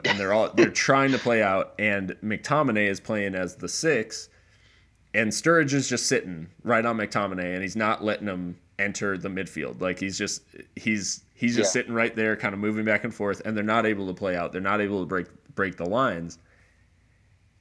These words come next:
Speaker 1: And then he just makes a split decision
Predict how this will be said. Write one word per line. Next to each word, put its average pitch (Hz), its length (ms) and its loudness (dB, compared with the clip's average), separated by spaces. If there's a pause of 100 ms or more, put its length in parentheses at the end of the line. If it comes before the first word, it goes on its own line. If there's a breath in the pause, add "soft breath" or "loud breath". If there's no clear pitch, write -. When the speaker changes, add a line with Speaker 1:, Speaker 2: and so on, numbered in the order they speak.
Speaker 1:
And 110 260 4
then 104 560 0 (420)
he 123 140 0
just 123 180 0
makes 143 220 4
a 151 60 0
split 147 280 0
decision 101 600 -2